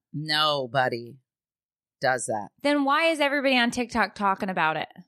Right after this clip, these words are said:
Speaker 1: They're messing with you because there's no way.
Speaker 2: Yes, they do. They said that it makes them more awake. It's, what I didn't understand was it was less calories. And I was like, "Wait a minute.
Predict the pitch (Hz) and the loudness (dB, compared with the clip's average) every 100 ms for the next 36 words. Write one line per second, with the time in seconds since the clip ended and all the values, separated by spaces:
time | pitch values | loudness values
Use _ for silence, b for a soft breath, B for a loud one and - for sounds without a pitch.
0 | _ _ _ 151 151 143 139 - 139 127 | _ _ _ -4 -2 0 0 0 -6 -6
1 | 127 123 117 127 139 127 139 135 - 139 | -6 -6 -4 -4 -6 -6 -6 -6 0 2
2 | 127 123 120 120 127 - 214 262 - 269 | 2 2 -2 -2 -8 -4 0 0 2 0
3 | 233 262 277 165 - _ _ B B B | 2 0 0 -4 -12 _ _ B B B
4 | 240 233 233 247 247 254 226 208 208 190 | 0 0 2 0 2 2 2 2 0 -2
5 | - 180 170 170 - 180 180 220 254 190 | -2 -2 -2 -8 -6 0 2 4 4 2
6 | 226 - - - _ _ _ _ _ _ | 0 -6 -18 -20 _ _ _ _ _ _
7 | _ _ _ _ _ _ _ _ - 196 | _ _ _ _ _ _ _ _ -2 -2
8 | - - _ _ - 269 294 302 392 403 | -4 -16 _ _ -2 2 2 2 2 2
9 | 269 262 247 285 302 247 214 - 202 214 | 2 0 0 0 2 0 0 -2 -2 -2
10 | 226 - 214 190 214 202 170 160 156 - | -2 -6 -2 0 0 0 -4 -6 -4 -2
11 | 226 240 240 233 233 214 208 - - 202 | 0 0 0 0 2 2 0 -12 -8 -6
12 | 185 156 147 160 | -4 -6 -8 -10